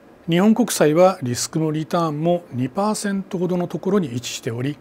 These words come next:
リスクリターンともに相対的に低いことを示しています。ローリスク、ローリターンの資産ですね。一方、先進国株式や新興国株式は、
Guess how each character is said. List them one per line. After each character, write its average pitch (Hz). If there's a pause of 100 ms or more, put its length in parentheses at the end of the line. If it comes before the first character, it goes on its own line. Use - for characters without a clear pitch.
(100)
リ 131
ス -
ク 165
リ 170
タ 165
ー 147
ン 139
と 147
も 151
に 170
相 180
対 196
的 196
に 180
低 -
い 156
こ 131
と 127
を 160
示 -
し -
て -
い 95
ま 101
す。 - (520)
ロ 151
ー 170
リ 170
ス -
ク、 151
ロ 143
ー -
リ 170
タ 170
ー 160
ン 156
の 185
資 -
産 98
で 101
す -
ね。 160 (640)
一 165 (100)
方、 214
先 196
進 220
国 208
株 185
式 -
や 160
新 165
興 160
国 151
株 135
式 110
は、 131